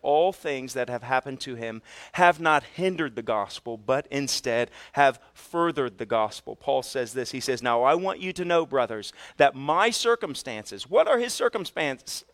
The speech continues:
What are his circumstances? Prison. "That my circumstances have turned out for the greater progress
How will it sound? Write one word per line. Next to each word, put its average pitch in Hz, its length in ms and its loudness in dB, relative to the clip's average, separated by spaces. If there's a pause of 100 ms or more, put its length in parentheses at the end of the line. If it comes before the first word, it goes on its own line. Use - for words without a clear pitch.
What 247 240 2
are 214 80 2
his - 120 -2
circumstances? 220 760 -2 (200)
Prison. 202 460 4 (200)
"That 175 120 6
my 214 300 2
circumstances 185 880 -2 (280)
have 170 280 0
turned 208 360 -4
out 139 280 0
for 143 80 -8
the 123 140 -8
greater 165 560 -4
progress 131 720 -4